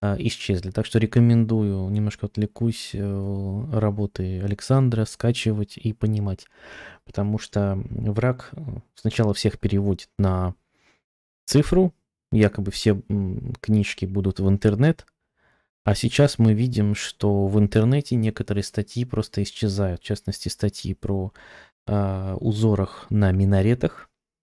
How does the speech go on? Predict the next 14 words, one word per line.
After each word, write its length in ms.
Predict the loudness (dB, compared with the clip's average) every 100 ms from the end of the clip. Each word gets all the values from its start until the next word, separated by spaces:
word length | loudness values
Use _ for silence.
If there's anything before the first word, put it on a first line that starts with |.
| _ _ -10 0
которые 360 | 0 2 0 0
по-, 300 | -2 -2 -2
и 200 | -2 -4 -4
где, 220 | 2 2
м, 380 | 2 -2 -4 -4 0
было 200 | 2 4
доказано, 560 | 2 2 0 0 -4
что 540 | -4 -6 -4 -2 -2 -6 -10 -20 -20 -16 0
узоры 400 | 2 6 6 6
на 100 | 4
минаретах 560 | 4 4 4 4 2 0
были 220 | 2 0
апертурные 600 | 0 -4 -4 -4 -2 -4
решетки, 540 | -4 -2 -4 -4 -8